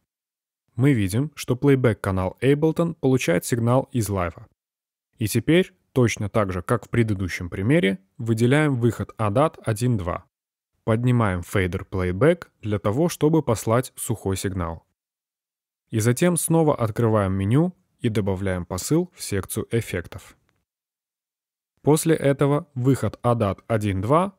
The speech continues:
получает оба сигнала – сухой и обработанный. Проверяем активный лупбэк,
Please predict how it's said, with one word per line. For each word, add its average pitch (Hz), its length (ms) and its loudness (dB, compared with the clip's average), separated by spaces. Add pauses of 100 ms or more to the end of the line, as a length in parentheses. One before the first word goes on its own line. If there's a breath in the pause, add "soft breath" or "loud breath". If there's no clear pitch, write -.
(140)
получает 120 500 0
оба 123 340 0
сигнала – 87 540 -6 (400)
сухой 135 580 0 (300)
и 170 100 2
обработанный. 90 800 -4 (1000)
Проверяем 120 580 2
активный 95 540 -2
лупбэк, 101 680 -2